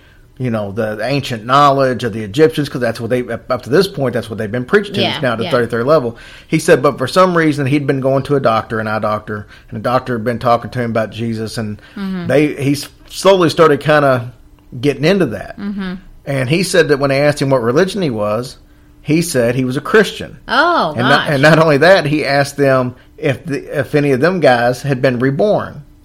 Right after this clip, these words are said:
Speaker 2: Oh, my gosh. And how, I guess that didn't go over very
Speaker 1: It
Speaker 2: well,
Speaker 1: did
Speaker 2: did it?
Speaker 1: not go over well. And, uh, matter of fact, they said, "No, we're not here to talk about, you know, that. We're here to talk about you."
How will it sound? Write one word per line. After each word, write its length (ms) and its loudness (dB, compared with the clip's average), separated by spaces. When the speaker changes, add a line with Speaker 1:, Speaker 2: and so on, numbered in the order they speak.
Speaker 2:
Oh, 160 -2
my 160 0
gosh. 360 -2
And 120 -10
how, 160 -2
I 180 0
guess 180 -4
that 140 0
didn't 200 -2
go 140 0
over 140 -4
very 220 -2
Speaker 1:
It 60 0
Speaker 2:
well, 120 0
Speaker 1:
did 140 6
Speaker 2:
did 40 0
it? 60 2
Speaker 1:
not 240 0
go 160 -4
over 180 -8
well. 420 -6
And, 220 -6
uh, 220 -2
matter 260 -2
of 80 -2
fact, 260 2
they 120 2
said, 200 -2
"No, 240 4
we're 180 0
not 180 2
here 100 -2
to 60 -2
talk 260 2
about, 360 -2
you 140 -4
know, 160 -6
that. 280 -2
We're 140 -2
here 140 0
to 60 -8
talk 160 2
about 200 -4
you." 380 0